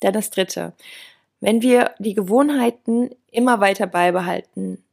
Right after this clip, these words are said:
wollen, dann sollten wir schauen, dass sie möglichst einfach sind.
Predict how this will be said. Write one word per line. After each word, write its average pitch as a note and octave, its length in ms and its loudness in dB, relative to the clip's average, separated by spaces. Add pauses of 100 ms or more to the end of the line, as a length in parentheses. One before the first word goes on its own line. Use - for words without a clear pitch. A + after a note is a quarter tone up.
(320)
wollen, F3+ 440 -6 (420)
dann G3+ 240 0
sollten A3+ 440 0
wir A3 220 0
schauen, G#3+ 720 0 (180)
dass G#3+ 280 -4
sie G#3+ 180 -2
möglichst B3 680 -2
einfach C4+ 440 -6
sind. - 420 -10